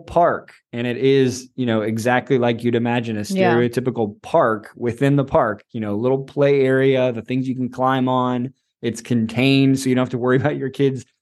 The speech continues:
Speaker 1: running out of there and going home with some stranger. Um, but you can kinda post up by the entrance. There's great spots in the shade, and then just let your kids run free for thirty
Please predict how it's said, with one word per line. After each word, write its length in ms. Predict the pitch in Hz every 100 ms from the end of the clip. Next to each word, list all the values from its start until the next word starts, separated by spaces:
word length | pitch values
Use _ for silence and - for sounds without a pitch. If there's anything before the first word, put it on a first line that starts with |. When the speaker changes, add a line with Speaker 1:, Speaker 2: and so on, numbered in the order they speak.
| _
Speaker 1:
running 320 | - 135 135 135
out 160 | 131
of 80 | 123
there 240 | 131 131
and 160 | 120 117
going 200 | 120 123
home 180 | 123 127
with 100 | 123
some 180 | 131 117
stranger. 540 | - 117 120 117 117 - _ _ _
Um, 300 | 135 127 113
but 220 | 107 127 -
you 160 | 120 127
can 340 | 131 120 -
kinda 280 | - 131 120 - -
post 320 | 131 143 143
up 160 | 151
by 160 | 147 135
the 100 | 131
entrance. 480 | 135 139 147 156 151
There's 180 | 120 110
great 240 | 123 127
spots 420 | - 120 123 -
in 60 | 131
the 60 |
shade, 440 | 117 127 127 190 202 - _ _ _
and 100 | 117
then 100 | 139
just 160 | 127 -
let 140 | 156
your 100 | 156
kids 460 | 147 165 170 127 - -
run 300 | 120 135 180
free 420 | 175 170 196 160
for 240 | 90 - 120
thirty 400 | 117 143 175